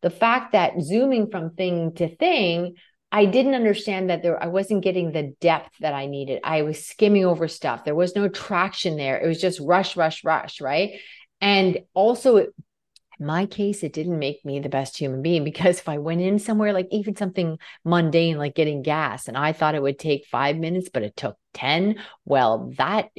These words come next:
just, you know, did not bring out the best in me, right? 'Cause everything is a race against time. And so as a recovering rushaholic,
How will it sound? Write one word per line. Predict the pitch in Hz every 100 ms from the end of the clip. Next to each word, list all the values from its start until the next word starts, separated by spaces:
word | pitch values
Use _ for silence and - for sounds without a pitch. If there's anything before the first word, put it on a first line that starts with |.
| -
just, | - 151 135 -
you | - 160
know, | 135 127 123 -
did | 151 151 143 -
not | 160 165 -
bring | 156 147
out | 139
the | 131
best | 123 - 131
in |
me, | 123 87
right? | 117 147
'Cause | 160
everything | - 180 190 190 175
is | 147
a | 139
race | 147 156 -
against | 139 123 -
time. | - 147 113 98 - - - - -
And | 185 185
so | 185 190 175 -
as | 190 185
a |
recovering | 170 170 - 226 220
rushaholic, | 185 160 143 147 - 262 262 170